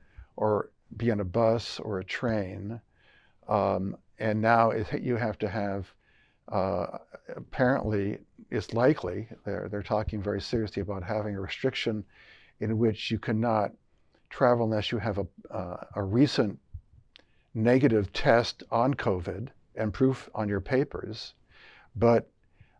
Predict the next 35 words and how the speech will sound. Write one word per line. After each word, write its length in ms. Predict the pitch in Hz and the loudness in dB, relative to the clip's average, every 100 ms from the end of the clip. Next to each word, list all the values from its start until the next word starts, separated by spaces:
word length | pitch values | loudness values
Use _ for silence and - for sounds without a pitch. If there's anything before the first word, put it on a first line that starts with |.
| - | 0
uh, 360 | 110 107 98 | 4 4 4
someone 260 | 110 151 135 | 2 2 4
coming 260 | - 131 117 | 4 2 2
across 260 | 135 117 | 2 2
the 60 | - | 2
border, 300 | 107 123 123 | 4 4 6
there's 280 | 110 107 - | 4 4 2
no 100 | 107 | 0
problem. 540 | - 113 120 117 117 | 4 4 6 4 2
In 140 | 131 | -4
fact, 340 | 107 131 120 117 - | 0 2 2 -2 -4
they'll 140 | 120 | -2
put, 260 | 113 156 147 | 4 4 4
they'll 160 | 127 | 0
subsidize 580 | 120 170 147 156 123 120 | 2 4 4 4 4 2
putting 300 | - 135 123 | 0 0 2
them 140 | 117 110 | 2 0
up 140 | 104 | 0
in 60 | 92 | -4
hotels 800 | 101 95 160 131 - - - - _ _ _ _ - _ _ _ _ | -4 -4 -2 -2 -4 -10 -18 -20 _ _ _ _ -20 _ _ _ _
and 380 | - 107 104 101 | -2 0 2 0
all 140 | - 117 | 0 0
sorts 200 | 123 101 | 0 2
of 60 | |
other 160 | 117 117 | 2 2
things. 200 | - 87 | -4 0
So 200 | 143 - _ - - - _ | 2 2 _ -20 -20 -20 _
the 180 | - 123 | 2 6
issue 500 | 165 - 165 139 123 - _ _ - | 6 10 10 12 8 2 _ _ -8
confuses 760 | - 117 - 151 185 180 147 110 | -2 -2 4 6 8 6 4 0
the 220 | 117 127 | 0 2
issue 300 | 110 123 104 | 2 0 0
of 260 | - 107 98 | 0 -2 0
free 200 | - 120 | 0 2
mig-, 300 | 110 101 | 0 -2